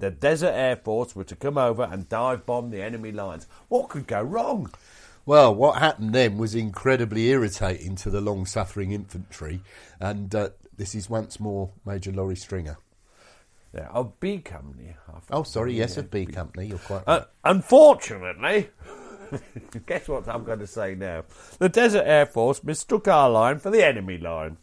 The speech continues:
Speaker 1: and they came over a minute before H hour and dive bombed and machine gunned my forward position, which was most unpleasant. Dennis Worrell, that's Colonel De-, Dennis Worrell, guys,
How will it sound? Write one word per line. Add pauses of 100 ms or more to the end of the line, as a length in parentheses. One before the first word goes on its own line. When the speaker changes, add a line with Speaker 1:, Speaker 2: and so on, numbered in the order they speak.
(560)
Speaker 1:
and
they
came
over
a
minute
before
H
hour
and
dive
bombed
and
machine
gunned
my
forward
position, (480)
which
was (100)
most
unpleasant. (500)
Dennis
Worrell,
that's
Colonel
De-,
Dennis
Worrell,
guys,